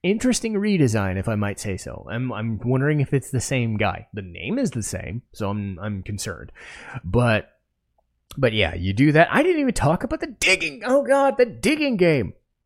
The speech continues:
So we get through the Ancient Forest, we can do the digging minigame. So, um,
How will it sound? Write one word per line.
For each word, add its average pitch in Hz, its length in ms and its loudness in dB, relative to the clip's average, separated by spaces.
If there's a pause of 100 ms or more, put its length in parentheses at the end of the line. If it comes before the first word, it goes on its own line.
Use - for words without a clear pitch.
(1080)
So 143 300 8
we 139 100 2
get 175 160 2
through 220 220 -2
the 165 240 2
Ancient 147 340 0
Forest, 170 400 2
we 123 80 -4
can 135 100 -4
do 170 100 2
the 190 100 0
digging 220 540 0
minigame. 98 500 2 (320)
So, 196 540 4 (340)
um, 139 480 4